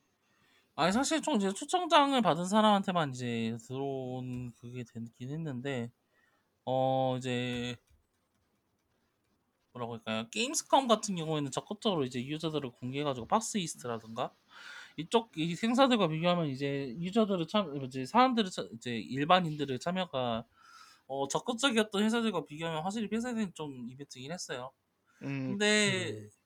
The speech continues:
Speaker 1: 이제 그 막 여러 가지 쇼케이스도 보여주면서 이제 그 <laughs> 우리나라 기준은 항상 새벽에 <laughs> 새벽까지 밤잠을 못 이루게 만들었던 이제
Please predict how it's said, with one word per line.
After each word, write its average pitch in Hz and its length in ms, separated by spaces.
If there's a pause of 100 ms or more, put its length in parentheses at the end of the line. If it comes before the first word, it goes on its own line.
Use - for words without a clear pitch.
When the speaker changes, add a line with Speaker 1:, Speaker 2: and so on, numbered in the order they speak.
(260)
Speaker 1:
이제 202 300
그 269 240
막 185 280
여러 190 180
가지 185 180
쇼케이스도 240 560
보여주면서 139 1040 (280)
이제 117 300 (880)
그 117 960 (1080)
<laughs> - 360
우리나라 151 400
기준은 127 340
항상 160 340
새벽에 147 480 (580)
<laughs> - 1160
새벽까지 170 480
밤잠을 143 480 (100)
못 143 200
이루게 151 300
만들었던 127 800
이제 117 340